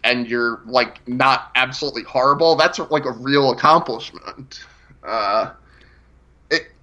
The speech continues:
not, like, super impact tools here, more projects. You know, Cabello, we think, has a better chance to, like, be a star level player. Pereira might have a better chance to be, like, your role forty-five, role five,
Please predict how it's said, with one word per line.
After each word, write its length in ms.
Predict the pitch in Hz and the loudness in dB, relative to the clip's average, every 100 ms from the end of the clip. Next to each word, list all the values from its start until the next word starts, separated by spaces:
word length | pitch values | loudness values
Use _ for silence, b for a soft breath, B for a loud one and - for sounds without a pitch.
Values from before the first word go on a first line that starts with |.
| - 139 _ | -20 -20 _
not, 440 | 160 165 180 190 170 | 2 6 8 6 6
like, 240 | 175 - | 4 4
super 560 | - - 185 170 160 156 | -6 -6 -4 2 2 2
impact 720 | 156 156 - 165 156 - - | -4 -4 2 4 4 0 -14
tools 500 | - 160 160 160 151 | -6 -2 0 0 -2
here, 400 | - 151 151 143 | 0 6 8 8
more 220 | 139 135 143 | 6 4 4
projects. 640 | 143 131 135 131 123 - | 2 2 6 4 4 -6
You 100 | 117 | 0
know, 220 | 123 120 B B B | 0 0 B B B
Cabello, 600 | 165 165 170 170 160 151 | 2 6 8 8 8 6
we 160 | 143 139 | 2 -2
think, 320 | 143 143 135 | -4 -6 -4
has 240 | 139 123 | -4 -4
a 40 | 117 | -2
better 260 | 131 127 | 0 0
chance 520 | 123 135 127 123 - - | -2 0 0 0 -6 -8
to, 240 | - 127 120 | -2 0 2
like, 260 | 117 113 | 2 0
be 100 | - | 0
a 60 | 117 | 0
star 360 | - 123 127 135 | 2 6 6 6
level 300 | 143 143 139 | 6 4 2
player. 580 | 147 139 143 143 139 B B B | 4 6 6 4 2 B B B
Pereira 460 | - 170 180 180 170 | 2 6 8 8 6
might 220 | 151 151 | 4 0
have 180 | 143 147 | 0 -4
a 40 | 127 | -4
better 280 | 131 127 | -4 -4
chance 400 | 120 139 131 120 | -4 -4 -4 -6
to 80 | - | -10
be, 160 | 110 123 | -6 -2
like, 320 | 120 120 120 | 0 0 -2
your 300 | 117 113 113 | -4 -2 -2
role 320 | 107 120 123 | 2 6 6
forty-five, 880 | 120 123 120 117 127 120 117 117 107 | 4 2 2 2 6 8 8 4 2
role 300 | 113 117 110 | 2 2 2
five, 880 | - 107 110 113 117 117 113 110 - | 2 2 4 6 4 2 -2 -6 -14